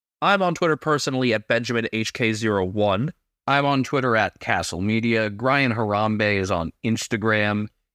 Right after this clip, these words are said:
Speaker 2: He is sleeping on the corner of my bed right now, which is nice because usually he tries to take his half out of the middle.
Speaker 1: The way he's positioned himself, I don't think he's going to fall, but if he does, it would be really funny.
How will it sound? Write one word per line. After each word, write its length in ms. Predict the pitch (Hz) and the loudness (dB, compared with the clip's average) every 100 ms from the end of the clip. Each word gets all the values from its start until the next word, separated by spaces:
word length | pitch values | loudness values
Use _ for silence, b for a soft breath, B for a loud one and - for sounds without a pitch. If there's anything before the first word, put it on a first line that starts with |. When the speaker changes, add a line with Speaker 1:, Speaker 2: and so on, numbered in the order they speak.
| _ | _
Speaker 2:
He 320 | 170 185 202 | -2 0 0
is 460 | 123 127 113 104 98 | 0 0 0 -2 -4
sleeping 680 | - - - 113 117 139 123 | -8 -8 -2 -2 0 0 0
on 120 | 98 | 0
the 80 | 82 | -2
corner 420 | - 104 104 107 | -4 -2 0 2
of 60 | 110 | 2
my 160 | 95 | 0
bed 240 | 85 87 95 | 0 0 2
right 200 | 107 117 | 0 0
now, 200 | 147 180 | 0 0
which 200 | 135 95 | -2 -4
is 120 | 85 | -2
nice 260 | 85 107 | 0 0
because 320 | - 110 82 82 | 0 -2 -2 -2
usually 500 | 87 98 117 127 123 | -4 -2 0 0 0
he 260 | 104 90 | -2 -2
tries 340 | - 95 85 - | 0 0 -2 -4
to 60 | |
take 200 | - 85 | -2 -2
his 140 | 95 - | -2 0
half 280 | 90 73 | 0 2
out 160 | 87 80 | 0 -2
of 60 | 80 | -4
the 80 | |
middle. 400 | 76 80 92 - _ _ _ - | -8 -6 -6 -8 _ _ _ -12
Speaker 1:
The 120 | 151 | -4
way 120 | 170 233 | 0 2
he's 160 | 269 | 0
positioned 420 | - 151 160 160 | -2 -2 -2 -2
himself, 300 | 147 - 113 | -4 0 -2
I 80 | 120 | -2
don't 320 | 123 127 143 | -4 -2 -2
think 240 | - 117 120 | -2 -6 -2
he's 160 | 175 | -4
going 240 | - 180 185 | 0 0 -2
to 80 | 185 | -2
fall, 220 | 202 196 | 0 0
but 120 | 165 | -2
if 80 | - | -2
he 100 | 131 | -2
does, 320 | 113 120 123 | 2 2 0
it 60 | 117 | -2
would 160 | 110 | -2
be 140 | 110 107 | 0 0
really 400 | 101 110 104 98 | 0 0 0 0
funny. 440 | - 98 78 | 0 0 0